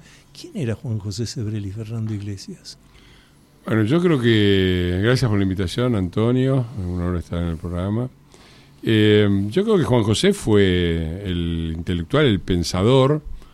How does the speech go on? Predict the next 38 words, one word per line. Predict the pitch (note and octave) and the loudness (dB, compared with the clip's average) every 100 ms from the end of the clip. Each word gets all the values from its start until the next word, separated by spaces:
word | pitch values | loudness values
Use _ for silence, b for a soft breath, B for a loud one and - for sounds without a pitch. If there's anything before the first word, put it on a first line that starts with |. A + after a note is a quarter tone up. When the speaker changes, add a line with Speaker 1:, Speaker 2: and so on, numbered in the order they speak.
| b b b | b b b
Speaker 2:
más | G2 F2+ F#2 | -4 -4 -4
importante | F2+ E2+ G2+ G#2 F#2+ | -4 0 0 2 2
de | F2 E2+ | 0 0
la | E2+ | -2
Argentina | - E2+ A2+ C3 | -4 -4 0 2
de | F2+ | 0
las | E2+ D#2 | -2 -6
últimas | D#2+ F2 E2 | -8 -8 -6
décadas. | A#2 G2 - D#2 D2+ D#2 F3+ | -2 -4 -6 -10 -10 -12 -10
Speaker 1:
Ujú. | C3+ C3 A#2+ B B - | -10 -10 -14 B B -10
Speaker 2:
Eh, | E2+ D#2+ D#2+ D#2+ | -6 -4 -4 -4
una | E2 E2+ | -4 -4
persona | E2+ F#2 F2+ | -4 -4 -4
que | E2+ E2 | -2 -4
fue | - F#2+ | -2 -4
atravesando | F2+ F2 E2+ F2+ F2 | -2 -2 -2 -2 -2
los | E2+ - | -2 -2
siglos, | B2 C3+ D3 D3 C#3 - B B B B B - | 0 2 4 2 0 -6 B B B B B -12
eh, | G2+ E2+ E2 E2 E2 E2 | -6 -4 -2 -2 -4 -4
a | E2 | -6
caballo | D#2+ F2 B2 B2 G2 | -4 2 4 4 2
entre | F2+ E2+ | 0 0
los | E2+ | -2
dos | F2 F2 | -2 -2
siglos, | - B2 D3+ - | 0 0 0 -2
y | D#2+ | -6
escribió | - E2+ F2 | -4 -2 0
una | F2 | 0
obra | F2+ F2+ E2+ E2+ | 0 0 -2 -2
monumental. | E2 E2+ E2+ D#2+ G#2 G#2+ B2+ - B B B B B | -2 -2 -2 -4 -2 -2 -4 -8 B B B B B
Yo | G2 F#2 | -4 0
creo | G2+ | 0
que | F2+ | 0
tiene, | E2+ F#2+ F#2 F2+ F2+ | -2 0 0 0 0
esa | E2+ G2+ | -2 -2
obra | G2 F#2+ | 0 0
tiene | F#2+ F2 | -2 -2
dos | F2 F#2+ F2+ - - | 0 -2 -2 -8 -14